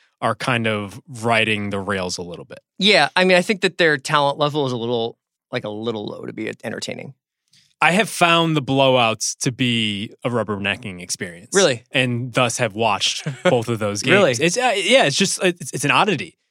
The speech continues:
Speaker 1: When you're used to this team just dominating the field and all of a sudden they look like the Cavs after LeBron left.
Speaker 2: Yeah.
Speaker 1: At certain times,
Speaker 2: Yeah.
Speaker 1: obviously the talent level is much higher then.
Speaker 2: So there's a bunch of what ifs here that I've kind of been thinking about, because obviously there's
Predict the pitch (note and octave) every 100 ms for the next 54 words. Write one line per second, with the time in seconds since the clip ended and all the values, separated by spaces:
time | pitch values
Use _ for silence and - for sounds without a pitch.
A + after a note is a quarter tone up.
0 | _ _ - B2+ C3 B2+ A#2+ C#3+ C3 B2+
1 | - - C#3+ D3 B2+ A#2+ - C#3+ B2+ -
2 | C#3 C3 A#2+ B2+ A#2+ A2 G#2 E3 F3 A2
3 | A2 G#2+ A2+ B2 A2+ G#2+ G#2+ A2 A2+ G#2
4 | G#2 - - _ - - - A2 G2 G#2
5 | A#2 - A2+ G#2 G#2 C3 B2 D#2 - -
6 | A#2+ C#3+ - D#3 C3+ - F3+ D3+ C3+ A2+
7 | F#2+ A#2+ C3+ A#2+ B2 A2 A#2+ G#2+ G2+ F#2
8 | G2 G#2+ F#2 G2 C#2 - A#2+ _ _ -
9 | - G3 F3 E3+ _ _ D#3 E3 E3 D#3
10 | F3 E3+ C3 B2 A2 - - - - C3+
11 | - A#2 A#2 C3+ A#2 A2 A2 B2 A#2 G#2+
12 | G#2 G#2 G#2 B2+ A#2+ B2+ C3 C3+ C3 C3+
13 | A2+ A2+ G#2